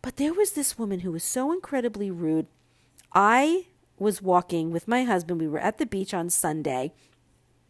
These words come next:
and we were walking on the walkway, and there were three people, one person facing two other people on the sidewalk.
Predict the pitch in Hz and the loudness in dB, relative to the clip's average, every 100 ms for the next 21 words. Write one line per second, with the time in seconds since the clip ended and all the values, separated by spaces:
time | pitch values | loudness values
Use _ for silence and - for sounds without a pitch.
0 | _ _ - 202 180 175 165 170 202 196 | _ _ -4 2 4 4 2 0 -2 -4
1 | 160 160 214 294 240 175 - 135 120 196 | 0 0 2 2 2 2 0 -2 -2 -4
2 | _ - _ _ - _ _ _ _ 226 | _ -20 _ _ -20 _ _ _ _ 4
3 | 226 226 226 202 190 - 247 349 - 320 | 4 4 4 4 -2 -6 0 0 2 -2
4 | 226 - - _ _ _ _ - 170 180 | 0 -6 -12 _ _ _ _ -12 -2 2
5 | 226 330 - 302 277 - 254 254 - 196 | 4 2 0 -2 0 0 -2 -2 0 0
6 | 196 180 - 233 214 208 226 190 185 165 | 0 -2 -2 0 0 0 -4 -2 -2 0
7 | 165 - 147 - - | 0 2 0 -2 -8